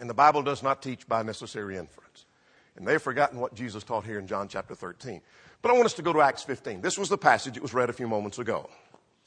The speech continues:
As I mentioned this morning, if there's only one passage that you want to grab a hold of and you say, "I want to get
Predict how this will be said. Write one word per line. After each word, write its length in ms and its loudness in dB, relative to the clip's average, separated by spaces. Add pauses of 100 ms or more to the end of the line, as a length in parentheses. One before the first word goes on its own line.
(260)
As 80 -8
I 20 -2
mentioned 300 0
this 140 -2
morning, 280 0 (1080)
if 140 -2
there's 200 6
only 180 6
one 260 6
passage 420 6
that 180 -4
you 80 0
want 140 4
to 60 0
grab 300 6
a 80 10
hold 300 4
of 200 6
and 80 -4
you 60 -2
say, 180 2
"I 80 8
want 200 2
to 60 0
get 220 0